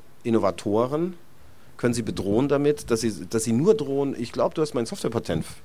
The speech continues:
verletzt", ja? Und, äh, die wurden so, so breit verteilt, ist jetzt, ich will da nicht so drauf eingehen, könnt ihr eh hier sehen. So, und jetzt... Ähm,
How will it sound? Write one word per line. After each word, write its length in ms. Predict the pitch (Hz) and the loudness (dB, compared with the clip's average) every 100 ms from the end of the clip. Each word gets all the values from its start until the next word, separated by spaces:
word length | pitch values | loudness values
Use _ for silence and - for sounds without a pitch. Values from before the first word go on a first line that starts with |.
| - | -6
verletzt", 480 | 87 71 - - - | -4 -4 -6 -14 -8
ja? 140 | 85 139 - - - - - - - - - - - - - - - - - | -6 -6 -10 -18 -18 -20 -20 -18 -18 -18 -18 -18 -18 -18 -18 -18 -18 -18 -10
Und, 200 | 101 - | -8 -2
äh, 220 | 107 104 | 0 0
die 180 | 95 107 | 0 0
wurden 240 | 131 120 | 0 0
so, 260 | 117 147 135 - | 0 0 -2 -6
so 120 | - 120 | -4 -2
breit 280 | 104 123 | 2 2
verteilt, 440 | 135 - 113 123 117 | 2 -2 0 0 -2
ist 100 | 98 | -6
jetzt, 180 | 107 - | -6 -6
ich 200 | 90 127 | -4 2
will 80 | |
da 100 | 123 | 4
nicht 160 | 113 110 | 4 2
so 220 | 110 95 | 0 0
drauf 240 | - 107 98 | -2 -2 0
eingehen, 400 | 110 117 113 - | 0 0 -2 0
könnt 180 | 113 | 0
ihr 80 | 113 | 2
eh 140 | 78 85 | 0 0
hier 160 | 73 | -4
sehen. 180 | 64 64 - - - | -6 -10 -12 -18 -6
So, 260 | - 107 - - - | 2 2 0 -12 -4
und 160 | 107 117 | 2 4
jetzt... 280 | 139 - | 4 2
Ähm, 340 | 127 123 120 | 6 8 8